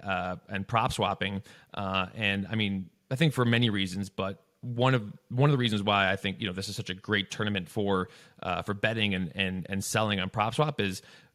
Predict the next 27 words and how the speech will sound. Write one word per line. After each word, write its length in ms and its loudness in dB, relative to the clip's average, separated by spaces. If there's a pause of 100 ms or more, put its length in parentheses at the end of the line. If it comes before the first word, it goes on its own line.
number 200 2
one, 360 6
the 100 2
field 300 0
size. 560 -2
It's, 160 -6
like, 100 -2
the 80 -12
smallest 600 0
field 480 -4
you'll 180 -2
see, 380 -4
right? 260 0
So 120 -4
that 120 -4
kind 200 -2
of, 180 -8 (320)
that 180 -4
narrows 640 2
your, 200 0
your 160 -6
picks, 360 -4
right? 220 2
And 140 0
it, 160 -2
and 120 -8
it, 120 -6